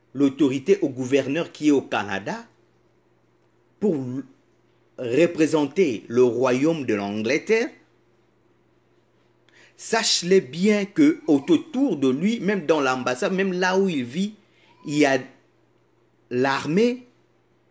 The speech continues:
et il a la parole de la reine Élisabeth dans sa bouche.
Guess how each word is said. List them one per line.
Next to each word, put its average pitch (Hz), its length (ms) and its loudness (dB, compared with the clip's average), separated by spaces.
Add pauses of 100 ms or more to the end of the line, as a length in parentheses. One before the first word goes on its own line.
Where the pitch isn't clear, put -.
(420)
et 131 400 0 (100)
il 139 160 0
a 170 120 2
la 127 120 2
parole 139 880 0 (2250)
de 117 140 -2
la 123 160 2
reine 156 440 0
Élisabeth 120 560 0
dans 107 140 -2
sa 101 200 -8
bouche. - 580 -4